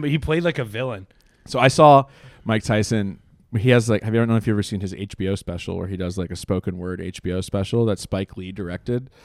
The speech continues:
Speaker 1: Hmm.
Speaker 2: So I went to the live recording of it in New York, and he basically just, the whole thing is just mostly him talking shit about, like, his, talking shit about Don King and, like, his story coming up and, like, how he was, like,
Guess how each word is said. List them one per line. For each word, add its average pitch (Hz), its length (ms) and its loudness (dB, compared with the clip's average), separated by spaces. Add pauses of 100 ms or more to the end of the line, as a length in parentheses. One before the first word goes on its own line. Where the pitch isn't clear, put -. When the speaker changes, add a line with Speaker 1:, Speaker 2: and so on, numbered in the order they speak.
(180)
Speaker 1:
Hmm. 214 200 -4
Speaker 2:
So 110 140 0
I 120 160 6
went 139 260 2
to 127 100 -2
the 101 300 0
live 107 400 0
recording 117 460 -2
of 92 120 -8
it 92 220 -8
in 92 540 -10
New 101 140 -4
York, 104 420 0
and 98 80 -8
he 98 40 -6
basically 156 400 6
just, 120 240 -6 (300)
the 151 80 8
whole 202 140 12
thing 135 240 6
is 117 100 2
just 104 160 -2
mostly 107 320 0
him 98 180 -4
talking 95 300 -4
shit 101 260 -2
about, 95 280 -4
like, 98 180 -8
his, - 300 -10 (320)
talking 160 240 8
shit 156 180 2
about 120 240 4
Don 113 240 2
King 113 340 0
and, 113 80 -4
like, 98 180 -4
his 101 140 -6
story 101 400 0
coming 95 360 -8
up 98 340 -8
and, 101 160 -10
like, 90 220 -8
how 98 140 -2
he 92 120 -4
was, 90 160 -6
like, 87 240 -8